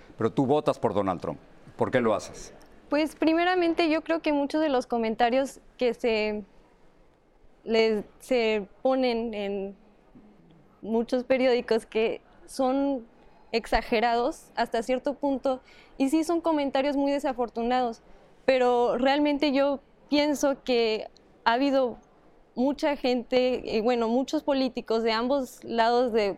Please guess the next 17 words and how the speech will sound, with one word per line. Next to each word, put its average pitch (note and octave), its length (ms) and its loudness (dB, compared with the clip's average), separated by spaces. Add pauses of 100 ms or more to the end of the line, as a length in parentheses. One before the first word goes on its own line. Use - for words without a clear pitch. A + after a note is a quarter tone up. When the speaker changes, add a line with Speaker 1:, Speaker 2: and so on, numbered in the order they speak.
(140)
Speaker 2:
ambos B3+ 320 0
partidos, A#3 580 -2 (460)
que B3 100 0
han C#4 140 2
dicho C#4+ 420 0
comen-, A#3 380 0 (140)
comentarios A#3 760 0 (400)
similarmente B3 1400 0
ofensivos A#3+ 720 -2
a G#3 60 0
s-, - 180 -10 (100)
otros A#3 380 -2
grupos. B3+ 440 -2 (480)
Por B3+ 140 4
ejemplo, C4 400 0
el A3+ 100 2
preside-, B3 540 0